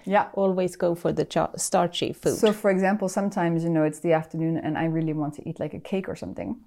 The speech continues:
Speaker 2: Mm.
Speaker 1: Then I'm like, "You know what? Maybe I'll have some rice instead. Maybe I'll have
Speaker 2: Yeah.
Speaker 1: some, like, some bread instead." Because I know, "Oh, in the rice and the bread, there's no fructose." So
Speaker 2: Mm.
Speaker 1: I'm making a better choice for my body.
Speaker 2: Mm. That's a very good life hack.
Speaker 1: Mm-hmm.
Speaker 2: I read,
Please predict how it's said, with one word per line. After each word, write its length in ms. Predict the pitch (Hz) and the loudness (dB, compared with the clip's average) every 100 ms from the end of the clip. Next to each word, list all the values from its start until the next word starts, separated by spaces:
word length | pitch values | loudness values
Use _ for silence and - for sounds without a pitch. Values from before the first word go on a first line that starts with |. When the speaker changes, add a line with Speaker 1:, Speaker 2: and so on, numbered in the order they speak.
| - | 0
Speaker 2:
Mm. 340 | 190 165 175 - - | 2 2 -2 -6 -6
Speaker 1:
Then 180 | 185 196 | 0 2
I'm 60 | 202 | 4
like, 120 | 208 | 4
"You 60 | 349 | 4
know 140 | 427 | 4
what? 220 | 349 415 - - - _ | 4 2 -2 -20 -20 _
Maybe 240 | 196 214 285 | 4 6 8
I'll 80 | 262 214 | 6 4
have 100 | 220 | 0
some 240 | - 165 | 0 2
rice 340 | 151 143 151 - | 4 2 2 -4
instead. 400 | 160 - - 196 | -10 -10 -8 -2
Maybe 220 | 196 233 | 4 6
I'll 80 | 240 | 6
have 140 | 220 | 4
Speaker 2:
Yeah. 80 | 226 | 4
Speaker 1:
some, 200 | 202 180 | 2 4
like, 340 | 175 156 156 - - _ | 4 4 0 -12 -20 _
some 280 | - 208 190 | 0 6 8
bread 240 | 180 190 | 8 8
instead." 540 | 165 165 - - - 180 | 6 4 0 -4 -4 -2
Because 240 | 196 214 | 0 2
I 120 | 196 220 | 4 6
know, 260 | 240 240 226 | 8 6 2
"Oh, 120 | 254 | 2
in 140 | 254 | 4
the 80 | 220 | 4
rice 280 | 208 247 240 | 2 0 0
and 80 | 208 | 0
the 60 | 185 | 2
bread, 180 | 208 220 | 2 2
there's 180 | 202 190 | 2 4
no 160 | 220 233 | 4 4
fructose." 540 | 226 220 - - - - | 2 -2 -2 -6 -6 -2
So 60 | 202 | 4
Speaker 2:
Mm. 140 | 196 | 6
Speaker 1:
I'm 120 | 196 | 6
making 300 | 202 208 208 | 4 2 2
a 60 | 185 | 4
better 260 | 170 165 | 4 2
choice 320 | 160 170 156 - | 2 0 -2 -4
for 100 | 160 | -8
my 120 | 156 | -4
body. 280 | - - - - | -4 -6 -10 -8
Speaker 2:
Mm. 280 | 202 190 190 - _ _ - | -2 0 -2 -8 _ _ -2
That's 320 | 226 220 - - | -2 0 -6 -4
a 100 | 180 | -6
very 500 | 170 - 190 190 175 | -6 -2 0 2 0
good 380 | - - 175 - - | -2 -4 -4 -10 -4
life 260 | 160 147 | -2 -2
hack. 260 | - - - - | -4 -6 -8 -6
Speaker 1:
Mm-hmm. 380 | 196 165 160 175 190 - - - - - _ _ _ - | -4 -2 -2 -2 -4 -12 -20 -20 -20 -20 _ _ _ -2
Speaker 2:
I 140 | 269 349 | 2 2
read, 420 | 240 180 220 - | 4 2 2 -6